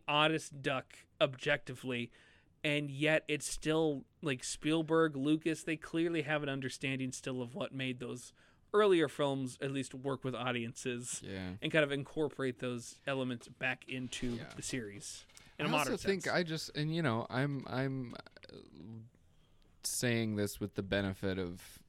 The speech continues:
Speaker 2: knowing what the response to Crystal Skull was and sitting on that for
Speaker 1: Yeah.
Speaker 2: years before I really sat down and watched the movie, but, like,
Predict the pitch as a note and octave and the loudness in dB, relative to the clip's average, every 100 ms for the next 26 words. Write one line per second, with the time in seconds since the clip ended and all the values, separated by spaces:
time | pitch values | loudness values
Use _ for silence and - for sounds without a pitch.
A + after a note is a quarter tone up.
0 | _ - F#2+ G#2+ A#2+ B2 A#2+ A#2 A2 G#2+ | _ -8 -2 4 6 6 6 6 4 2
1 | - G#2+ G#2 - G2 G2+ G2+ - G#2+ - | 4 4 4 2 0 2 0 -2 -4 0
2 | G#2 - G2+ - G2 G2 G2 F#2+ F#2+ G2 | -2 0 -4 -2 0 2 2 0 -2 -4
3 | - A2 G#2+ G2+ G2 F#2+ G2 F#2 - E3+ | -4 -2 -2 -2 -2 0 0 0 4 6
4 | D#3+ F#2+ F2 G2 - F#2+ F#2+ F#2 F#2 G2 | 8 6 0 -2 0 4 4 4 4 2
5 | F#2 F3+ - F#2+ F2 F#2 F#2+ F2+ G2 - | 0 -4 0 2 2 0 0 2 0 0
6 | F#2+ F#2+ F#2+ F#2 F#2+ G#2 G2 - | 0 2 2 2 2 4 4 0